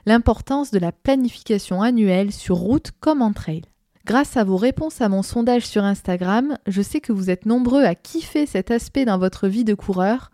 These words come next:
mais vous êtes aussi plusieurs en mode mi-figue, mi-raisin, vous n'aimez pas spécialement ou ne percevez pas forcément l'intérêt, alors à quoi bon ? De mon côté, j'adore réfléchir puis planifier ma prochaine saison de course à pied.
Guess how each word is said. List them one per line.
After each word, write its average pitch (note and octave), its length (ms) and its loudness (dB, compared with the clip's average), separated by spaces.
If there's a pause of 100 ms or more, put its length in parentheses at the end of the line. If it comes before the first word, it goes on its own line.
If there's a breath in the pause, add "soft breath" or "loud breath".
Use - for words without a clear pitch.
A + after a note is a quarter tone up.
(120)
mais A#3+ 80 4
vous C4 180 0
êtes E4 160 0
aussi C4 240 -2
plusieurs B3+ 560 4
en A3 140 4
mode G#3+ 440 4
mi-figue, C4+ 500 0
mi-raisin, A3+ 600 0 (140 soft breath)
vous A3 100 0
n'aimez A#3 260 4
pas A3 160 0
spécialement G#3+ 840 0
ou A3 140 0
ne G3 100 2
percevez A3+ 540 0
pas G3+ 180 -2
forcément C4+ 640 -2
l'intérêt, A3 680 0
alors F#3 460 2
à G#3 100 2
quoi F#3 280 -2
bon ? D#3+ 180 -10 (380 soft breath)
De A3+ 100 6
mon E4 180 0
côté, B3+ 540 0
j'adore G3 480 2
réfléchir A#3 580 -2
puis - 180 -4
planifier B3+ 580 0
ma F3 120 0
prochaine C4+ 440 -2
saison G3+ 300 0
de G3+ 60 0
course - 280 -6
à F3+ 40 -2
pied. - 220 -10